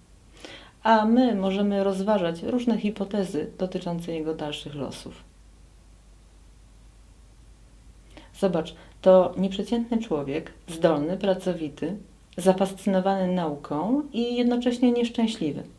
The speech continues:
nieumiejący cieszyć się życiem, zagubiony, głównie za sprawą kobiety, która na niego nie zasługiwała. Te sprzeczności w postawie Wokulskiego są bardzo ważne. Dlatego dla Ciebie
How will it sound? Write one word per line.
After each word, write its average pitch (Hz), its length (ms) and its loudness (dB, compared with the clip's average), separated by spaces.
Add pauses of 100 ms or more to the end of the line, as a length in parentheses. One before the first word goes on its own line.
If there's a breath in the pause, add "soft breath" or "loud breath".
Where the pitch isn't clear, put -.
(460)
nieumiejący 196 840 2
cieszyć 170 340 -6
się 170 140 -4
życiem, 165 380 -4
zagubiony, 165 680 0 (480 loud breath)
głównie 262 320 4
za 240 100 4
sprawą 240 420 0
kobiety, 190 560 0
która 220 400 0
na 208 260 0
niego 202 420 0 (200)
nie 185 120 -2
zasługiwała. 156 720 -6 (920 loud breath)
Te 190 120 0
sprzeczności 233 880 -2
w - 80 -20
postawie 175 440 0
Wokulskiego 170 760 -4
są 226 180 0
bardzo 220 300 0
ważne. - 380 0 (720 loud breath)
Dlatego 226 380 4
dla 180 140 4
Ciebie 180 500 0